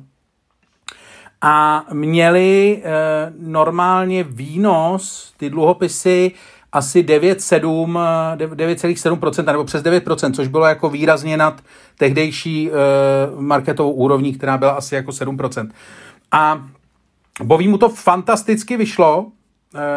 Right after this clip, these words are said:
vyplatil všechno, eh, tenhle ten trik, eh, vlastně jako byl úplně super. A, mm, pak to zkoušeli dělat samozřejmě jako další umělci,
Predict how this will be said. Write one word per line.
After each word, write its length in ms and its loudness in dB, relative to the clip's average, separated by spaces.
vyplatil 920 2
všechno, 680 0
eh, 260 -2
tenhle 280 0
ten 200 0
trik, 340 -2
eh, 240 2
vlastně 360 -4
jako 560 0
byl 300 -2
úplně 340 -2
super. 420 0
A, 440 2
mm, 680 -12
pak 180 0
to 120 2
zkoušeli 600 4
dělat 320 2
samozřejmě 420 0
jako 180 -2
další 280 2
umělci, 580 -2